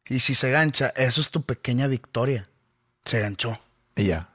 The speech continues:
Speaker 2: y lo celebras.
Speaker 1: Entonces él ya tiene una historia. Es como, así como tú me puedes decir, "Oye, cerré un negocio y quiero celebrar", esa persona para él, eso es su celebración. Se ganchó Joaquincito, que tiene tres millones de followers,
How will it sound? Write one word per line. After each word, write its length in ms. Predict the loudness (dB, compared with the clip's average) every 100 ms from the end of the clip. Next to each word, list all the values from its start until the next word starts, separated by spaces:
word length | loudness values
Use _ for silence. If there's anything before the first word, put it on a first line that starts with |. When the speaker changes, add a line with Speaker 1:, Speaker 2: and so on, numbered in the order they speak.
| -2
Speaker 2:
y 60 |
lo 100 | 0
celebras. 460 | 0 0 0 -2 -2
Speaker 1:
Entonces 440 | -2 -2 0 0 2
él 240 | 2 2
ya 120 | 0
tiene 220 | 0 0 2
una 100 | 2
historia. 440 | 0 2 0 0 -6 -8
Es 160 | -4 -2
como, 400 | 0 2 0 -2 _ _ _ _ _ _
así 220 | -4 -4
como 180 | -2 -2
tú 120 | -2
me 100 | -2
puedes 260 | 0 2 2
decir, 120 | 4
"Oye, 220 | 4 4 4
cerré 340 | 4 4 4
un 200 | 2 2
negocio 720 | 4 6 6 6 4 2 0 -4 -16 -12
y 140 | -6 -2
quiero 240 | 0 4
celebrar", 640 | 4 4 4 4 2 0 -10 -20 -6
esa 180 | -2 -2
persona 380 | -2 -2 -4
para 320 | -2 0 2 0
él, 160 | -2 -6
eso 320 | -6 -4 -4
es 120 | -4
su 240 | -4 -4
celebración. 600 | -4 -2 -4 -4 -4 -6 -8 -16 -2
Se 240 | 2 2
ganchó 640 | 2 0 0 2 4 2 -4 _ -6
Joaquincito, 840 | -2 -2 0 0 -2 -2 -2 -2 -2
que 420 | -2 0 0 0
tiene 360 | -2 0 0 -2
tres 240 | -2 -2
millones 240 | 0 0 -2
de 60 | -2
followers, 500 | 0 2 0 -2